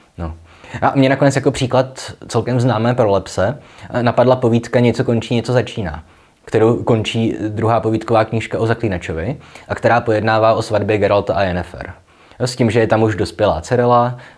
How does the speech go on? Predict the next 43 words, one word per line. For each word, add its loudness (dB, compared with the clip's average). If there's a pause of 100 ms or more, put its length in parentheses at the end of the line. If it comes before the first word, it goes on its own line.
a -2
výchozí -2
narrativ 0
původní 0
série, 0
jak -12
už -10
jsme -6
si -6
řekli, -4
končí -6
ve -2
chvíli, 0 (280)
kdy 0
je 2
Ciri -4
ještě -8
dí-, -6 (100)
dítě. -8 (480)
Jo. -6 (260)
E, 2
jenže 4
pokud 2
vím, 4
tak 0
tahle 4
povídka 0
není 0
zařazená 2
ve 2
všech -4
vydáních, -4 (100)
je -6
tam -2
trošku -4
problém 0
s -8
kánonem -4 (380)
a 2
zároveň 4
působí -2
trochu 0
nepatřičně, -2